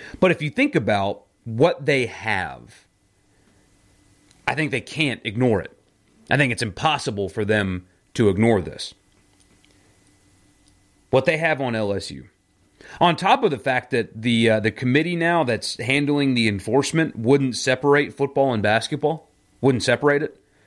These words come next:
They're, they're looking at them together, which is a big problem for L S U. They have a former player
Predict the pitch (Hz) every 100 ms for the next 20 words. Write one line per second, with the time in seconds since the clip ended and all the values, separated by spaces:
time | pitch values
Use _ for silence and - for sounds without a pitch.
0 | _ - 135 - 135 120 123 135 147 131
1 | 113 135 127 123 - 110 87 113 117 156
2 | 156 _ _ _ _ - 117 104 85 120
3 | 117 117 120 135 123 98 107 113 110 120
4 | 143 - _ _ _ _ _ _ _ _
5 | - 151 180 127 98 90 104 _ _ _
6 | _ _ _ _ _ _ _ _ _ -
7 | 135 - 170 190 - 120 95 76